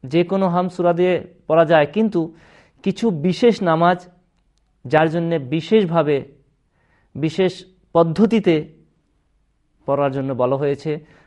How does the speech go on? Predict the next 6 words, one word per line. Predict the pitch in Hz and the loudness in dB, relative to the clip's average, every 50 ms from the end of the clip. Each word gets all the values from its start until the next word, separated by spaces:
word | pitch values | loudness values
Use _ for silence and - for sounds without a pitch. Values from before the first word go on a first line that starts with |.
| _ _ _ | _ _ _
তাই | - 135 135 143 147 151 - - _ _ _ _ _ | 0 2 2 2 0 -4 -8 -16 _ _ _ _ _
সেই | - - 127 127 | -12 -8 -8 -6
সব | - - 135 131 | -6 -6 -6 -6
নামাজকে | 135 120 120 131 131 131 - - 131 127 131 131 - - _ _ _ _ - | -6 -4 -4 -4 -6 -6 -8 -8 -8 -8 -8 -10 -12 -20 _ _ _ _ 0
পড়তে | 202 233 226 233 254 226 | 0 0 2 2 2 4
হলে | 180 151 127 120 123 147 | 4 4 2 0 -2 -6